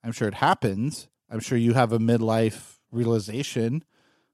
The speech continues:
but not everyone has a crisis. Like, not everybody can't handle being in the mi-,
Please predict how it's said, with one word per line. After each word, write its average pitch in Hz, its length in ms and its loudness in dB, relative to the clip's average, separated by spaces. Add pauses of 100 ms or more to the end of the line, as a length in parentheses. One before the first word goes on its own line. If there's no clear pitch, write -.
(140)
but 127 120 -2
not 131 220 4
everyone 139 300 4
has 113 180 -2
a 98 40 -14
crisis. - 600 -10
Like, 107 180 -10
not 120 160 4
everybody 120 400 6
can't 117 300 0
handle 117 340 2
being 113 440 2
in 107 160 0
the 104 80 -2
mi-, 107 140 -4